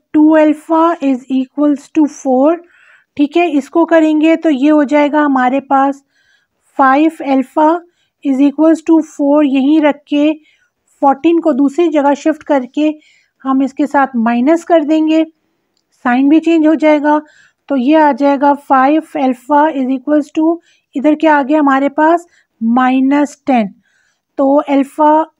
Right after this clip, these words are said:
की value निकालने के लिए फ़ाइव से बोथ sides पे divide कर लेते हैं।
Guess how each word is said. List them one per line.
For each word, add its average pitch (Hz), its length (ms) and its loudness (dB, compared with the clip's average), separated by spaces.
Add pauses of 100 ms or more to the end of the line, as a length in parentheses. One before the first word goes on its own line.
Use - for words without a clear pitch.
(800)
की 277 120 -2
value 262 320 0
निकालने 294 480 -2
के 294 140 -2
लिए 277 180 0
फ़ाइव 262 360 -2
से 285 200 -6
बोथ 254 280 -2
sides 269 360 -4
पे 269 140 -6
divide 226 460 -4
कर 320 160 -2
लेते 320 360 -2
हैं। 320 140 -4